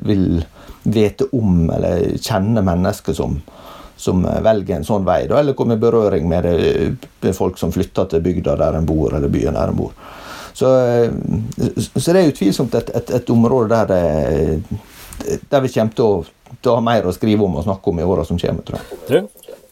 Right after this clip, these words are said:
Speaker 2: nå er vi jo litt sånn i et økumenisk, eh, spor på en måte her, og jeg, der, der er ting som vi ikke,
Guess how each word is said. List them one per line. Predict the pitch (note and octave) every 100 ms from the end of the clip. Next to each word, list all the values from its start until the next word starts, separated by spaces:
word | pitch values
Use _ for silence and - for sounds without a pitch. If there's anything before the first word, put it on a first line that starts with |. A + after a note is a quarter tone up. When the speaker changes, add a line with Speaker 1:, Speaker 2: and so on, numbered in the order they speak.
| C3+
Speaker 2:
nå | E3+
er | E3+
vi | D3
jo | C#3+
litt | D#3+
sånn | C#3+
i | B2+
et | A#2 -
økumenisk, | A2 C3 C#3 F#2+ E2+ - G#2
eh, | F#2+ F2+ F2 E2+
spor | - G#2 C#2+
på |
en | E2
måte | D#2+
her, | F2 F#2+
og | A#2
jeg, | C3 C3
der, | C3+ D3+ D3
der | D3+
er | D3+
ting | D3+
som | C3
vi | A#2+ B2+
ikke, | D3